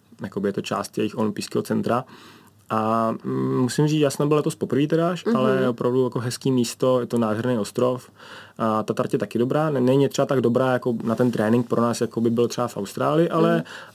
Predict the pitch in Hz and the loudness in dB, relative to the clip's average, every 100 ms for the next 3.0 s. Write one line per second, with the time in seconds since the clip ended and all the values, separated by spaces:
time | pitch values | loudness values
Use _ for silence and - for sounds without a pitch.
0 | - 135 139 135 - 139 131 143 156 135 | 0 4 4 2 0 0 2 2 4 2
1 | - 123 127 135 - 147 147 143 123 131 | 2 -2 2 0 0 0 0 0 0 0
2 | 120 117 135 135 135 135 131 120 - 117 | 0 2 4 4 4 0 -4 -6 -4 -6